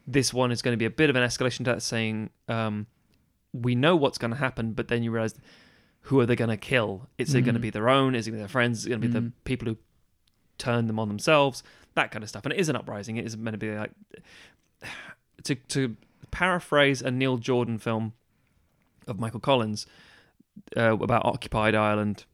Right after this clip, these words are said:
Speaker 1: before the, uh, just after the Easter uprising. Um, they send Irish cops to monitor Michael Collins and other rebels and things, and the Irish cops, like, it's, it's Stephen Rea, and he says,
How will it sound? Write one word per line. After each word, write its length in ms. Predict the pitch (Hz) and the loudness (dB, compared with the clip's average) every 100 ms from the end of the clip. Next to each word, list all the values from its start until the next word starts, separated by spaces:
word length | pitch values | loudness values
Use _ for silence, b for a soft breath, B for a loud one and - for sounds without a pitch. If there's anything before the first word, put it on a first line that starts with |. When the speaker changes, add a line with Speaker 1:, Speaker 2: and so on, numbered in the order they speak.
| - | -18
Speaker 1:
before 380 | - 110 104 | -6 -2 -2
the, 280 | 98 101 98 _ - | -2 -4 -6 _ -2
uh, 100 | 123 | 0
just 200 | 117 120 | 2 2
after 140 | 120 - | 0 2
the 60 | 120 | 0
Easter 200 | - 120 | 2 0
uprising. 400 | 120 117 101 110 B B B B - | 0 -4 -4 -8 B B B B 0
Um, 420 | 113 110 107 107 _ _ _ _ _ _ _ _ - | 2 2 0 -4 _ _ _ _ _ _ _ _ 0
they 160 | 123 | 0
send 400 | 117 135 120 117 - - | 4 2 2 0 -8 -2
Irish 360 | 127 131 120 | 2 2 0
cops 500 | - 131 - - - - _ _ - | 0 0 0 -6 -12 -14 _ _ -8
to 460 | 139 120 113 107 - - | -4 -2 -2 -6 -10 -6
monitor 640 | 127 123 120 - 113 110 _ _ _ _ _ _ | 0 2 2 0 -2 -2 _ _ _ _ _ _
Michael 240 | 120 110 107 | -8 -8 -2
Collins 360 | 123 113 107 | 2 2 2
and 80 | 110 | -2
other 140 | 110 | -2
rebels 340 | 107 110 104 120 | 0 0 -2 -6
and 100 | 127 | -8
things, 340 | 104 101 101 - b b b _ | -6 -6 -8 -14 b b b _
and 500 | 113 117 113 113 107 - _ _ - | -2 0 2 0 -4 -10 _ _ 0
the 80 | 120 | 4
Irish 280 | 120 117 - | 6 4 0
cops, 300 | 120 - - | -6 -4 -2
like, 320 | 120 - - | -2 -2 -8
it's, 260 | 117 - - | -4 -4 -4
it's 100 | - | -4
Stephen 300 | - 123 120 | 0 0 2
Rea, 160 | 127 117 | 2 2
and 100 | 107 | 2
he 60 | |
says, 280 | 113 117 - | 0 0 -2